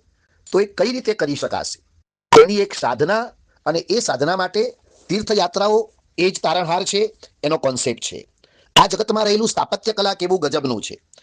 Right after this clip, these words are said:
તેમજ જૈન શાસનના મહાપુરુષોએ ટૂંક સમયમાં સ્વપરનું હિત કઈ રીતે સાધ્યું, તેમજ મહાપુરુષોએ આર્ય સંસ્કૃતિ માટે શું કર્યું છે,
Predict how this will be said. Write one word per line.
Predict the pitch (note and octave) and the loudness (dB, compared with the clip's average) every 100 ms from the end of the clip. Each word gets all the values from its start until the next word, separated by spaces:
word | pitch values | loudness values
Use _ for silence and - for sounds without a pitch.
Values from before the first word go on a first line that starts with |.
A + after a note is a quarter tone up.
| _ _ | _ _
તેમજ | D#3 F#3 F#3+ | -2 0 -2
જૈન | A#2+ F3+ | -2 -2
શાસનના | G#3+ E3 G3 F#3+ F#3+ | -2 -2 -2 -4 -2
મહાપુરુષોએ | D#3 E3 G3 G3 G3+ G#3 A#3 | 0 0 0 0 2 2 0
ટૂંક | - - _ - A3 | -6 -20 _ 0 0
સમયમાં | - F3 F#3+ F#3+ | 0 -2 0 -2
સ્વપરનું | - D3+ F3+ F3+ F#3+ | 0 0 0 0 0
હિત | C3 D#3 - | 0 -2 -2
કઈ | D#3+ | -2
રીતે | F3+ F3+ E3 | -2 -4 -4
સાધ્યું, | B2 A2+ F#2 - _ - - | -4 -4 -8 -10 _ -20 -12
તેમજ | - A#2+ F3 | -4 -2 0
મહાપુરુષોએ | B2+ B2+ E3 D#3+ D3+ D#3 D#3 | 0 -2 -2 -2 -2 -2 -4
આર્ય | A#2+ C3 | -4 -4
સંસ્કૃતિ | E3+ - - C#3+ | -4 -4 -6 -4
માટે | D3 C#3 D3 | -4 -4 -4
શું | - D#3+ | -4 -4
કર્યું | E3+ B2 G3 | -2 -2 -2
છે, | - | -4